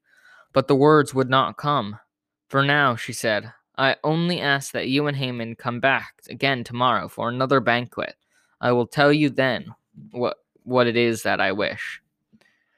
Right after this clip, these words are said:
Haman left the banquet, all puffed up with his own importance, but when he stepped out of the gate, there was Mordecai, refusing to bow down. Haman quivered with rage.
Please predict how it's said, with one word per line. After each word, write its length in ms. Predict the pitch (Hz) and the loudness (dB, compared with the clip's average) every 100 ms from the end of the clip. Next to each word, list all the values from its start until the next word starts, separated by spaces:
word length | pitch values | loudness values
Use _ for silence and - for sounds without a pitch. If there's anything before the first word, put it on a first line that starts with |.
| _ _ _ _ _ - | _ _ _ _ _ -2
Haman 420 | 156 160 151 139 | 2 4 4 2
left 240 | 127 - | 0 -2
the 80 | 123 | 0
banquet, 420 | 123 123 - 104 - | 2 0 -2 -6 2
all 180 | 147 139 | 4 4
puffed 420 | - 131 - 131 | 2 0 0 0
up 160 | 117 | 0
with 120 | 120 113 | 0 -2
his 120 | 120 | 2
own 200 | 135 127 | 2 2
importance, 760 | 117 127 117 - 95 - - - - | -2 -2 -2 -2 -10 -16 -18 -12 -4
but 100 | 127 | 0
when 160 | 131 | 0
he 80 | 139 | 0
stepped 460 | 131 - 165 170 156 | -2 0 0 2 2
out 160 | 147 | 2
of 80 | 135 | 0
the 80 | 131 | 0
gate, 340 | 143 127 - | 0 0 -2
there 140 | 120 123 | -4 -2
was 120 | 127 | 0
Mordecai, 640 | 143 147 127 - 104 80 - _ _ _ _ - | 2 4 4 0 -2 -2 -6 _ _ _ _ -2
refusing 760 | 135 - 143 156 151 156 156 | -2 -2 -4 -2 -2 -2 -4
to 100 | 151 | -4
bow 240 | 123 120 120 | 0 0 0
down. 400 | 117 113 - - _ _ - _ _ - | 0 -2 -4 -12 _ _ -20 _ _ 2
Haman 360 | 156 156 147 | 4 6 4
quivered 540 | 135 - 156 135 117 104 | 2 4 6 6 4 2
with 120 | - | -2
rage. 720 | 110 120 113 90 - - | 2 2 2 -2 -8 -12